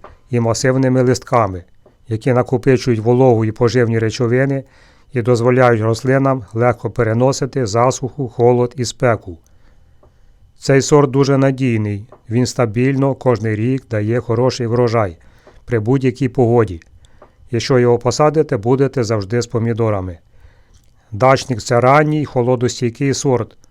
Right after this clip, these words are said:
тому він просто ідеально підходить для безрозсадного вирощування, посівом насіння прямо в ґрунт. Які ще сорти можна садити безрозсадно, вверху бачите посилання на відео.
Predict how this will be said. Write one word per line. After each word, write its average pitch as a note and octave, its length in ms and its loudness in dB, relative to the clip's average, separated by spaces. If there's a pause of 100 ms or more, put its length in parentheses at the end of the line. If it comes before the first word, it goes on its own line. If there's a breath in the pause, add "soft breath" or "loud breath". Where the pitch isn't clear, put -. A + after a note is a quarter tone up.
(180)
тому C3 280 2
він B2+ 140 2
просто B2 360 0
ідеально C#3 500 0
підходить C3 600 -2
для A#2+ 220 2
безрозсадного A#2 720 0
вирощування, A2 760 -2
посівом B2 480 -2
насіння C#3 480 -4
прямо B2 420 0
в G#2+ 60 -2
ґрунт. G#2+ 380 -4 (1040)
Які A#2+ 280 -2
ще C#3 180 0
сорти B2+ 360 -2
можна A#2+ 360 2
садити A#2 440 -4
безрозсадно, B2 760 0
вверху A#2+ 340 -2
бачите B2 460 -2
посилання A2+ 640 -2
на A2 140 -4
відео. F#2 420 -8